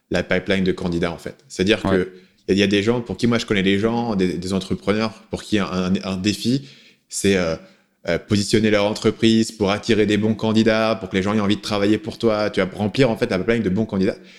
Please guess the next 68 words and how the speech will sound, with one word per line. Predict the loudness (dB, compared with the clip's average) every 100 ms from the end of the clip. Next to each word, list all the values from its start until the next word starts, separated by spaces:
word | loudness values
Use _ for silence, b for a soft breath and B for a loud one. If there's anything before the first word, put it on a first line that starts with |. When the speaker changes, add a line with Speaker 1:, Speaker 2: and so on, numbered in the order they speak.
| B B B
Speaker 1:
Et | 0
en |
fait, | 2 0 -4 -20 -16 -8
si | 0
t'as | 2
une | 2 0
chaîne | 0
YouTube, | 0 2 2 0 2
euh, | 2 2 0
et | 0
en | 0
fait, | -2
c'est | -2 -4 -8 _ _ _ 0
le, | 2
la, | 4 0 0
la | -2
question, | -2 -2
c'est, | 0 0 0 B B B
je | 0
sais | 2 2
qu'il | 2 2
y | 2
a |
des | 2 2
talents | 2 2 0
incroyables | -2 -2 0
dans |
ma | -2
chaîne | -2 0
YouTube. | -2 0 -2 -4 _ b b b 0
La | 0
question, | 0 -2
c'est | -2
comment | 0 0 -2
est-ce | -4
que | 0 2 2
je | 2 2
les | 2
filtre. | 0 -4 -4
Donc | -4 0
après, | 2 2
effectivement, | 0 0 -2
c'est | 0 0
comment | 0 0
est-ce | 0
que | -4
tu | -2
fais | 0 0
pour, | 0 -6 -6 B B B B
euh, | 0 0 0 -4 -8 -12 -16 -20 -20 -20 b b
mettre | 2 2
en |
place | 0 0
des | 0
étapes | 2 0 0
au |
départ | 0 2 2
automatisées | 0 -2 0 2 0
pour | 0 -4 -2
éliminer | -2 0 2
le | 2
maximum | 0 0 2
de | 2
gens | 0
le | 0
plus | -2
rapidement | -2 -2
possible, | 0 2 0